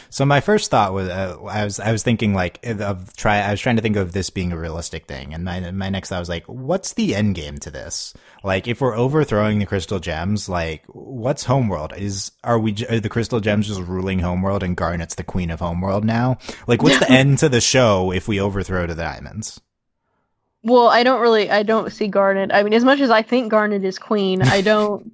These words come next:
Speaker 1: <laughs> No Queen
Speaker 2: like,
Speaker 1: Garnet?
Speaker 2: no, I mean, 'cause that, I mean, that doesn't make any sense. That's like overthrowing for more rulers. Like, I think Pearl would set up, like, some sort of, like, ridiculous, like, you know, like,
Speaker 1: Hmm.
Speaker 2: concept of democracy.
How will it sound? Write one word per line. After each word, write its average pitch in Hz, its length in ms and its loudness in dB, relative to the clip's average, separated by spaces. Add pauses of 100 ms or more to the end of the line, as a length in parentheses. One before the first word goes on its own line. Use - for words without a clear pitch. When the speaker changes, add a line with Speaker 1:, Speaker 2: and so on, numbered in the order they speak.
(180)
Speaker 1:
<laughs> - 200 -20
No 107 200 0
Queen 131 260 2
Speaker 2:
like, 113 100 8
Speaker 1:
Garnet? 131 400 4 (360)
Speaker 2:
no, 277 260 6
I 233 100 6
mean, 262 100 2
'cause 269 140 -4
that, 320 160 4
I 262 40 -8
mean, 302 120 2
that 320 80 2
doesn't 320 160 4
make 330 120 4
any 302 100 4
sense. - 640 2 (240)
That's 254 160 -2
like 294 240 2 (480)
overthrowing 254 540 6
for 233 140 -10
more 240 140 2
rulers. 202 460 2
Like, 202 300 2
I 233 120 4
think 277 200 0
Pearl 240 260 4
would 214 160 0
set 226 140 -2
up, 226 100 0
like, 214 180 0
some 226 120 0
sort 220 160 0
of, 202 80 0
like, 202 160 0
ridiculous, 208 800 2
like, 196 360 2 (1000)
you 202 220 0
know, 196 400 4 (280)
like, 202 200 2
Speaker 1:
Hmm. - 40 -20
Speaker 2:
concept 226 640 4
of 196 100 2
democracy. 190 920 0